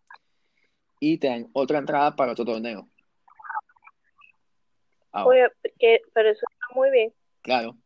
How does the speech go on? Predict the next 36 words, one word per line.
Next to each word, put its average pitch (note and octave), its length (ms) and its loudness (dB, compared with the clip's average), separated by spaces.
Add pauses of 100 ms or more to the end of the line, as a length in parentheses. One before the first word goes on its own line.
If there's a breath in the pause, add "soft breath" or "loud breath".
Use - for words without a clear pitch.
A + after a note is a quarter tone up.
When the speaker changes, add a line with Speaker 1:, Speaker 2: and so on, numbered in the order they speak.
(120)
Speaker 1:
lo G#2 100 -10
que - 40 -16
pasa A2 160 -20
es - 40 -20
que B2+ 140 -8
quedar A2 240 -4
de A#2+ 100 -4
primer A#2+ 220 -8
lugar C3 240 -6
es, F3 200 -10
es G#2+ 120 -14
complicado, G#2 520 -8
pues. - 140 -20 (1800)
Obviamente. A2+ 800 -12 (1120)
Eh, A#2 340 -6
por A#2 80 -6
lo A2+ 60 -6
menos A2+ 240 -8
yo D3 160 -4
vi D#3 220 -4
a D#3 100 -6
Speaker 2:
Sí, - 120 8
muchísimo. A3+ 640 2 (760)
Speaker 1:
yo A2+ 180 -4
vi B2 160 2
a C#3+ 340 -6
Aitexo, C3 680 -6 (420)
él A#2 200 -6
quedó C3 280 -2
de C3+ 100 -2
número C#3 400 -4
dos A#2 380 -6 (300)
en G#2+ 180 -10
el G2+ 420 -10
que A2+ 80 -8
hubo C#3+ 300 -6